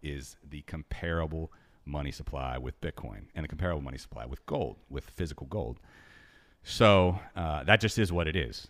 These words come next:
And as I, as I said, uh, the Japanese have had a big head start, as you said as well, uh, to printing money compared to, like, like, to massive quantity-, like, they basically started quantitative <laughs> easing, um, compared to the rest of the world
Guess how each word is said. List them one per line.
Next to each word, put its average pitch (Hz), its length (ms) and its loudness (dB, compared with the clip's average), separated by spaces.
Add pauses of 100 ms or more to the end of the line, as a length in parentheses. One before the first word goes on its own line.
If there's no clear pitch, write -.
And 76 300 -2
as 82 180 -2
I, - 100 -6
as 85 160 -2
I 76 80 -2
said, 71 420 -6
uh, 65 260 -6
the 67 80 -12
Japanese 73 380 -2
have 67 80 -10
had 69 120 -6
a - 20 -8
big 78 220 -6
head 78 120 -2
start, 82 380 0
as 64 100 -8
you 71 80 -4
said 69 220 -6
as 62 100 -10
well, 82 440 2 (500)
uh, 62 220 -10 (100)
to - 140 -10
printing 80 360 -2
money 78 320 0
compared 69 580 -6
to, 65 300 -8
like, 69 280 -4
like, 64 160 -6
to 71 80 -6
massive 71 340 -4
quantity-, 71 340 -4
like, 76 120 -4
they 92 100 0
basically 78 240 -6
started 73 300 -6
quantitative 76 540 -6
<laughs> 73 60 -4
easing, 71 220 -6 (640)
um, 67 500 -2
compared 80 280 0
to 67 40 -4
the 64 60 -6
rest 71 180 -2
of 62 60 -10
the 60 60 -6
world 95 460 8